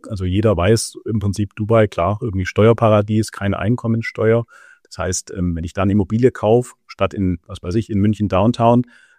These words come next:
dann habe ich im Prinzip steuerfreie Einnahmen. Und, ähm, das haben wir sehr oft gehabt, dass wir Mandanten hatten, leider, die schon investiert hatten.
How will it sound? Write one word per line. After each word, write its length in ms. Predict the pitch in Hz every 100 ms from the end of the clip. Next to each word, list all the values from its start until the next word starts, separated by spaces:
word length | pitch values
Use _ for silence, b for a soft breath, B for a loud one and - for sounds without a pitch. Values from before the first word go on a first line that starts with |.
| _
dann 180 | 95 92
habe 160 | 98 98
ich 100 | -
im 120 | 90
Prinzip 340 | 95 85 92
steuerfreie 580 | - 82 87 - 80 78
Einnahmen. 540 | 67 87 82 78 82 117
Und, 240 | 92 85
ähm, 240 | 82 90 82 _ _ _
das 100 | -
haben 120 | 101
wir 100 | 101
sehr 240 | 85 92 92
oft 200 | 113 -
gehabt, 380 | 101 92 - -
dass 240 | 92 -
wir 100 | 98
Mandanten 560 | 92 87 87 98 104 92
hatten, 560 | - - 110 - 123 110
leider, 320 | 98 101 101
die 160 | 104
schon 160 | 98 104
investiert 580 | 104 92 - - 101 -
hatten. 300 | - 143